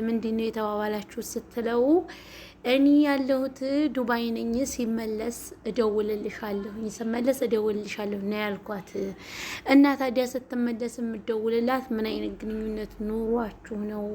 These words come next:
አለች። እኛ እንግዲህ ድሮ ጊዜ አብርሽና ፍቅር ነበሩ የምናውቀው፣ ፍቅረኛሞች እንደነበሩ ማለት ነው። የአብርሽ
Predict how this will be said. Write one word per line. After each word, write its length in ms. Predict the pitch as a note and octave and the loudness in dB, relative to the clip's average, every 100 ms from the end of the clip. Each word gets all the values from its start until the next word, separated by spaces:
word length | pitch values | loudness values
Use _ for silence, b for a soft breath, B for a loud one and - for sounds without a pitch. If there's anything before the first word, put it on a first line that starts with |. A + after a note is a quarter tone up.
| G#3 | -2
አለች። 360 | B3 C4 - - B B B B | -2 -2 -6 -14 B B B B
እኛ 160 | A3+ A#3 A#3 | 4 4 4
እንግዲህ 320 | A3+ A#3+ E4+ - | 2 4 4 4
ድሮ 220 | B3 A#3 A#3 | 2 4 2
ጊዜ 220 | G#3 G#3+ C#4+ F4 B B B - | 2 2 4 2 B B B -4
አብርሽና 640 | A#3 A3+ A#3 A#3 B3+ A#3+ C4 C#4+ | -2 0 -2 -2 0 2 4 2
ፍቅር 480 | C4 A#3 - B3 A#3+ A#3+ B B - | 2 -2 -4 -6 -6 -10 B B -2
ነበሩ 440 | A3+ F3+ G#3+ G3+ G3 G3 B B - - | -2 -2 -2 0 0 -4 B B -20 -4
የምናውቀው፣ 720 | - G#3+ G3+ G#3 G3+ - G#3+ G3+ | 0 2 2 0 -2 -6 -8 -6
ፍቅረኛሞች 760 | A3 - A3 G#3 G#3 G3+ G3 - | -10 -6 -4 -4 -2 -4 -6 -6
እንደነበሩ 520 | G#3 G3+ G3 - G#3+ D#4+ | -2 -2 -2 -4 0 2
ማለት 340 | - - F#3 - | 2 -4 -10 -12
ነው። 120 | G#3+ - B B B B B B B B - - - - - C4 | -16 -16 B B B B B B B B -20 -20 -18 -10 -4 4
የአብርሽ 640 | C4+ D4+ E4 D#4+ E4 D#4+ | 6 6 6 6 6 4